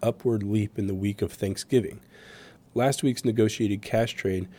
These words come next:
was on a smaller weekly head count, and packers kept a lid on the upward price momentum. The weekly average of one hundred fifty-five dollars and sixty-five cents per hundredweight was sixty-five cents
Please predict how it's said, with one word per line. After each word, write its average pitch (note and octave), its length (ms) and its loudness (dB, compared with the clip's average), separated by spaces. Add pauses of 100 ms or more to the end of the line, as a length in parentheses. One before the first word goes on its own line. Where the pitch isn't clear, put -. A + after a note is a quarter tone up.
(320)
was A2 140 2
on A2 160 8
a G#2 60 6
smaller A#2 360 4
weekly G#2+ 300 4
head G2 220 0
count, G2+ 320 0
and G2 160 -4
packers G#2+ 320 -2
kept A#2 200 -2
a G#2 60 2
lid G2+ 460 6
on G2 80 0
the G2 100 2
upward G2 320 -2
price F#2+ 300 -4
momentum. G#2 440 0 (800)
The A#2 80 4
weekly C3+ 380 8
average A#2 400 6
of G#2 200 2
one A2+ 160 4
hundred A2+ 240 2
fifty-five G#2 480 0
dollars G2+ 400 0
and - 100 -14
sixty-five G2 640 -4
cents G2 220 -4
per - 140 -6
hundredweight G2+ 560 0
was G2+ 180 -2
sixty-five A2+ 680 0
cents G2+ 320 -2